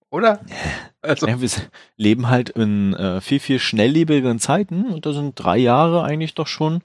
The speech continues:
Speaker 2: eine gigantische Zeit, die dazwischen liegt.
Speaker 1: Ja. Wobei, ich, ich bin halt ganz froh, dass sie halt sagen, das wird kein Skywalker-Film. Es wird also eine komplett neue Trilogie.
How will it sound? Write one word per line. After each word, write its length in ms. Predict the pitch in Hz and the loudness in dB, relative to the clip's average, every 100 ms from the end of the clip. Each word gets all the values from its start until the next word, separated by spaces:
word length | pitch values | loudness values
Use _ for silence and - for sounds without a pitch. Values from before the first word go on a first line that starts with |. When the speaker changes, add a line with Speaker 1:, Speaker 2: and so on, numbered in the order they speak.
| _ _ _ _ - | _ _ _ _ -4
Speaker 2:
eine 200 | 101 98 | -2 -2
gigantische 760 | - 107 104 127 135 113 - 98 | -2 -2 2 4 2 -2 -2 -4
Zeit, 300 | - 92 - | -2 -4 -4
die 60 | |
dazwischen 400 | 82 - - _ | -10 -12 -16 _
liegt. 1120 | _ _ _ _ _ _ _ _ _ _ _ - | _ _ _ _ _ _ _ _ _ _ _ -6
Speaker 1:
Ja. 180 | 127 - - - - _ _ _ _ - | -6 -6 -16 -16 -18 _ _ _ _ -4
Wobei, 320 | 156 185 190 - | 2 2 2 -2
ich, 180 | 202 175 | -4 -6
ich 120 | - | -4
bin 120 | 196 | 2
halt 140 | 190 | 4
ganz 160 | 180 160 | 2 0
froh, 140 | 165 | 2
dass 120 | 170 - | 2 4
sie 60 | |
halt 100 | 160 | 2
sagen, 240 | - 135 147 | 4 2 2
das 160 | - | -4
wird 140 | 147 - | -6 -2
kein 220 | 127 127 | -2 -2
Skywalker-Film. 800 | - 113 113 117 117 120 - 107 | -2 2 2 0 -4 -6 -8 -10
Es 80 | 120 | -4
wird 100 | 117 | -2
also 140 | 120 | -2
eine 100 | 127 | -4
komplett 340 | 131 - 139 127 | -4 -2 -4 0
neue 260 | 127 147 | 0 2
Trilogie. 640 | 143 147 135 123 143 214 | 0 -4 -4 -6 -6 -6